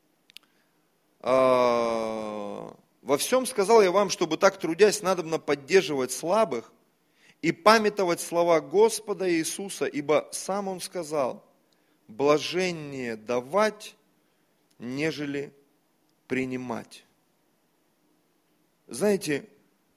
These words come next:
Я думаю, что нам нужно задуматься над тем, чтобы внутри себя победить вот этого великого «нехочуху». Не как я хочу, но как хочет мой ближний.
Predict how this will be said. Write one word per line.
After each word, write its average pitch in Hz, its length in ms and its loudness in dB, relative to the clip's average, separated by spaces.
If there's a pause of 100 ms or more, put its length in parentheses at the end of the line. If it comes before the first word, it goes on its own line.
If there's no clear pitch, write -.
(480)
Я - 20 -14
думаю, 180 280 -4
что - 180 -8
нам 185 500 -6 (480)
нужно 160 280 -8
задуматься 160 580 -8
над 151 220 -12
тем, 196 180 -6
чтобы 143 280 -10
внутри 156 360 -12
себя 156 480 -6 (1500)
победить 131 480 -10
вот 139 140 -10
этого 113 240 -6
великого 123 480 -8
«нехочуху». - 580 -14 (1200)
Не 127 120 -8
как 196 240 -6
я 185 140 -8
хочу, - 380 -18 (1800)
но 156 160 -4
как 165 160 0
хочет 170 380 -6
мой 156 160 -6
ближний. 151 520 -12